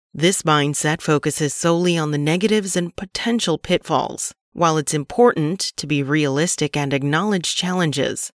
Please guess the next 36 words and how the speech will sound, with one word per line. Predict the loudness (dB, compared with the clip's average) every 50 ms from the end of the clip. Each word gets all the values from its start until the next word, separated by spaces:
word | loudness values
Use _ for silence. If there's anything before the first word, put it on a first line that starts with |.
| _ -8
problem | 0 2 4 4 6 6 4 4 2
thinking | 0 0 0 0 0 0 2 2 4 4
often | 2 0 0 -2 -2 -2 0
blurs | 2 4 6 6 6 4 4
the | 2 2
line | 4 4 4 4 2 2 0 0
between | -2 -6 -4 -2 0 0 2
actual | 2 0 0 -2 -4 -4 -2 -2 0 2
issues | 2 2 2 2 2 2 0 0 0
and | 0 0 0 0 0
mental | 0 -2 0 0 -2 -2
constructs, | -2 -2 0 0 0 0 0 0 0 0 0 -2 -4 -6 -10 -10 -10 -14 _ _ _ -6
leading | -2 0 2 4 4 4 2 2 0
to | -2 -2 -2
a | -2
cycle | -2 -2 -2 -2 -2 -2 -2 -2 -2 -4 -6
of | -10 -12 -10
self-defeating | -8 -6 -4 -4 -4 -4 -4 -6 -6 -6 -4 -4 -4 -2 0 -2 -2 -2
thoughts. | -2 -2 -2 -2 -4 -8 -10 -10 -10 -10 -12 _ _ _ _ -8
According | -6 2 4 4 4 4 2 0
to | 0 0
Shetty, | 0 2 2 2 2 2 0 -2 -2 -4 -10 _ _ _
bridging | 0 2 2 4 4 2 2 2
the | 0
gap | 0 -2 -2 -2 -2 -2 -4
is | -4 -2 -2
what | -4 -4 -2
he | -2 -4 -4
calls | -4 -4 -2 0 0 0 0 -2 -4 -8 -12 _ _ -12
a | -12
possibility | -12 -10 -8 -4 -4 -2 -2 -2 0 0 2 2 2 2 2 0
mindset. | 0 0 0 -2 -2 -4 -2 -2 -2 -2 -4 -6 -14 -18 _ _ _ -6
As | -4 -2 -2
he | -2 -2
puts | 0 2 2 2 2 0
it, | 0 0 0 0